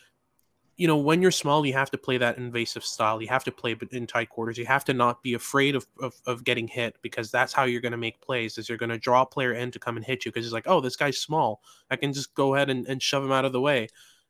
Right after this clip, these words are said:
And then you make a pass, and, you know, in his blind spot behind his back, you, you know,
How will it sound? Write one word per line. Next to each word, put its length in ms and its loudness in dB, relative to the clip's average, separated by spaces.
And 140 -2
then 500 -2
you 140 -2
make 160 2
a 40 -6
pass, 360 2
and, 260 -8
you 120 -4
know, 100 -4
in 100 -4
his 160 -6
blind 340 0
spot 300 -10
behind 280 -8
his 120 -10
back, 480 2
you, 260 -6
you 80 -4
know, 340 -4